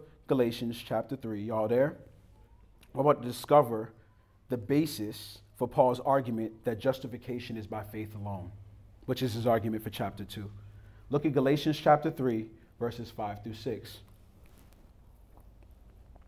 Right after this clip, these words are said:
"So then, does God give you the Spirit and work miracles among you by your doing works of the law, or is it by believing what you heard?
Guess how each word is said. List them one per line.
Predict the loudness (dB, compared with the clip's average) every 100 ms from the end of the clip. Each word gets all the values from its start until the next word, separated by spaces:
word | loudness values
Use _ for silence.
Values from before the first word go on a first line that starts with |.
| -20 -20 -20 -20 -20 -20 -20 -20 -20 -18 -18 -18 -20 -20 -20 -20 -20 -20 -20 -20 -20 -20 -20 -20 -20 -20 -16
"So | 2 8 8
then, | 6 0 -4 -10 -18 -20 -20 -20 -20 -20 -20 -20 -20 -20 -6
does | -4 0
God | 6 8 6 4
give | -2
you | -2
the | -4
Spirit | -4 -2 0 0
and | 2
work | 0 0
miracles | 0 2 0 -2
among | -2 -2 -2
you | -4 -6 -12 -20 _ _ _ _ _ _ _ _ 2
by | 4
your | 4
doing | 4 4 4 0 0
works | 2 2 0
of | -4
the | -2
law, | 2 2 2 -4 -20 _ _ -20 -20 -20 -20 0
or | 2
is | 4
it |
by | 4 2
believing | 2 0 2 0
what | -2 -6
you | -12
heard? | -8 -8 -8 -14